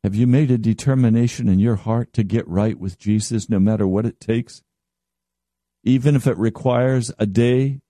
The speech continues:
two days, three days on your face before God, praying through until every sin that comes and dances before your eyes is put away and washed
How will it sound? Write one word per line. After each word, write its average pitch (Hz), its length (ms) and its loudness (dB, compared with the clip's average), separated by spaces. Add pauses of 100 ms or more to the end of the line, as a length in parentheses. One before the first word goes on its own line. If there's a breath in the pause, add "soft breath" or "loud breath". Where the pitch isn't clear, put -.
(160)
two 147 200 2
days, 135 340 0
three 151 300 0
days 139 440 0 (160 soft breath)
on 135 220 2
your 147 120 2
face 147 360 0
before 135 340 -2
God, 120 440 -2
praying 151 400 0
through 143 440 -2 (1000)
until 120 360 0
every 151 360 2
sin 156 380 0
that - 180 -4
comes 143 320 0
and 120 180 2
dances 139 480 0
before 131 400 0
your 127 220 0
eyes 127 360 0
is 113 160 0
put 160 220 -2
away 131 400 0
and 113 160 0
washed 123 500 -4